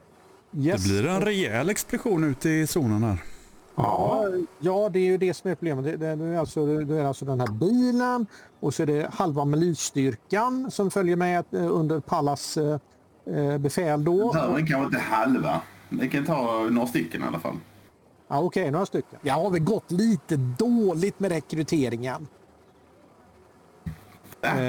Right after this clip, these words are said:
Speaker 1: Eh, eh, till den här, eh, elitmilisen sådär. Alla har ju liksom en,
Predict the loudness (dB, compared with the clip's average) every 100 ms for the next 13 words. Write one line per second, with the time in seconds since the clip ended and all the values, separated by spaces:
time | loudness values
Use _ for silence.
0 | 2 0 -4 -10 -20 -20 -8 -2 -2 -2
1 | -2 0 0 0 0 2 2 2 0 0
2 | 2 2 0 0 2 4 2 0 2 2
3 | 4 2 2 0 0 0 0 0 2 2
4 | 2 2 2 2 2 0 -2